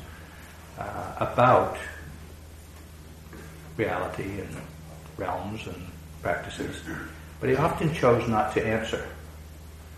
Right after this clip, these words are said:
uh, speculative or philosophical questions at all, saying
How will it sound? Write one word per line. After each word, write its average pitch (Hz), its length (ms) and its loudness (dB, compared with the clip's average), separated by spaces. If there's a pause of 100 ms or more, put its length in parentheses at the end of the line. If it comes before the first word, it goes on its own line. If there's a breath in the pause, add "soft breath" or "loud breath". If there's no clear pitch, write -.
(440)
uh, 92 420 -6
speculative 101 640 0 (160)
or - 100 -6
philosophical - 680 0
questions - 460 -2
at - 100 -4
all, - 480 2 (380 loud breath)
saying 110 500 8